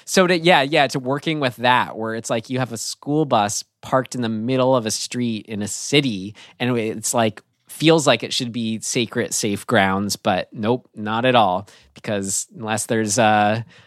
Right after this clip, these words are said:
whole army of police officers or whatever, you know, sitting right by, the monster is gonna have no problem <laughs> killing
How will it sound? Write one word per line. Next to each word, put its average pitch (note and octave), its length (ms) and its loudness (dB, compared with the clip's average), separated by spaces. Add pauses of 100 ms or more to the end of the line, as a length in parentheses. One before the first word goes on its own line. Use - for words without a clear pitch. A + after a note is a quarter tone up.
(100)
whole A#2+ 380 2 (320)
army C#3+ 300 4
of C3+ 100 -2
police C#3 320 0
officers A#2+ 400 2
or A#2+ 60 -4
whatever, A#2 480 2
you G#2+ 100 -8
know, G#2 160 -2
sitting A#2+ 300 -6
right G#2+ 260 -4
by, G2 460 2 (360)
the - 120 -14
monster G#2+ 400 -4
is G2+ 120 -6
gonna A2 180 -2
have G2 120 -2
no A2+ 160 -2
problem G2 500 0
<laughs> - 0 -
killing F3+ 380 2